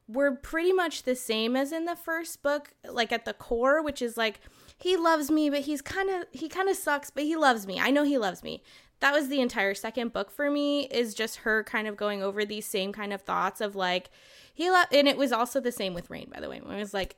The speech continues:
"Oh, he, I, I know he cares for me, but he, li-," there was just a lot of, like, parallelism, and I don't really feel like it changed that much. Um, like,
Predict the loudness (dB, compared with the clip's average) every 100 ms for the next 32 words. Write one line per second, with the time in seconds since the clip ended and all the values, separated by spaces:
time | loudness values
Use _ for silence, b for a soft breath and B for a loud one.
0 | -2 0 2 0 -4 -2 0 2 0 0
1 | 0 0 -4 -2 0 0 -2 -2 -6 B
2 | B 4 4 2 -2 -2 2 2 2 0
3 | -4 -4 -6 -6 -4 -4 -4 0 0 0
4 | 2 0 0 0 0 0 0 0 -2 -2
5 | -2 -4 -8 -8 -4 -4 -4 -2 -2 0
6 | -2 -6 -4 -4 -4 -10 -12 b b b
7 | b 2 4 6 4 2 0